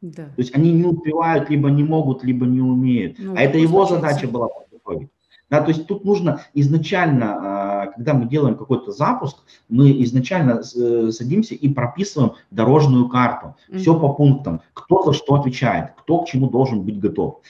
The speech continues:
Speaker 2: И вот, соответственно, почему я беру сначала в коуч-программу, в трёхмесячную, чтобы я видел, что человек к этому готов, что он к этому подготовился. То есть когда я ему дам больш-, большую нагрузку, когда я ему дам больше того же трафика,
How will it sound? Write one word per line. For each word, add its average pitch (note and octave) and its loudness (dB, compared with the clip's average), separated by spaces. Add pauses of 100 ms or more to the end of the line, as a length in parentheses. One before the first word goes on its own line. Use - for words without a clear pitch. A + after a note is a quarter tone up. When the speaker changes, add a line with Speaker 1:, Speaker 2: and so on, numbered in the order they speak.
(120)
Speaker 2:
И - -2
вот, - 0
соответственно, D3 -2
почему D3+ 0
я B2 4
беру A2+ -2
сначала G#2+ -6
в - -10
коуч-программу, A2 -2
в - -4
трёхмесячную, G#2+ -6 (180)
чтобы C3+ 2
я C3+ 8
видел, C#3+ 6
что A2 -4
человек C3 -4
к - -8
этому G#2 -8
готов, F2+ -10 (320)
что - 0
он C#3 6
к C#3+ -2
этому C3+ 0
подготовился. G#2 -4 (280)
То A#2 0
есть A#2+ -2
когда B2 -2
я C3 2
ему B2+ 2
дам B2 2
больш-, A2+ 0
большую B2 2
нагрузку, C3+ -2
когда A#2 -4
я A#2+ 2
ему A#2+ -2
дам G2+ -4
больше A2 -2
того G2+ -4
же G2 -12
трафика, G3+ -6